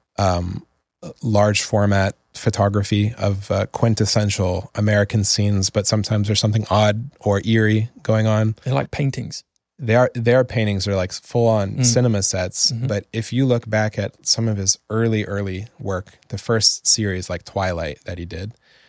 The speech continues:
Speaker 1: you can tell, like, uh,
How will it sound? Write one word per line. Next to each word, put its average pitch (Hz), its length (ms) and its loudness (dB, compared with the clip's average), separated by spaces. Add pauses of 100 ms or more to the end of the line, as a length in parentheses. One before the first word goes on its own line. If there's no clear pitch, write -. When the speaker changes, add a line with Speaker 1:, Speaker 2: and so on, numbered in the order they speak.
(920)
Speaker 1:
you 127 100 0
can 127 160 0
tell, 151 300 2
like, 120 320 0 (1200)
uh, - 40 -20